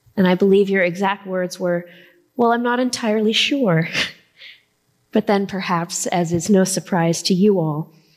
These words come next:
he offered me some real wisdom. He said, "But I once heard it paraphrased as, 'Blessed are those who know their need of God.'"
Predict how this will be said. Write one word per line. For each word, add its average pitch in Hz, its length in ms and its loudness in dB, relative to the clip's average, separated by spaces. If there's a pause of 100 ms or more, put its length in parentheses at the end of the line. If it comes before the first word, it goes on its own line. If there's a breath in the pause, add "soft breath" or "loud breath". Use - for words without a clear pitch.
(120)
he 208 160 4
offered 175 300 -2
me 170 120 -4
some 160 240 -6
real 156 180 -4
wisdom. 151 560 -4 (300)
He 180 160 2
said, 170 420 -2 (760 loud breath)
"But 226 120 2
I 226 80 4
once 285 300 2
heard 247 200 2
it 226 100 -2
paraphrased 202 720 0
as, 175 360 0 (460 loud breath)
'Blessed 240 480 2
are 202 160 2
those 190 440 -2
who 202 180 0
know 208 400 4
their 196 220 4
need 180 440 2
of 170 160 -10
God.'" 135 440 -6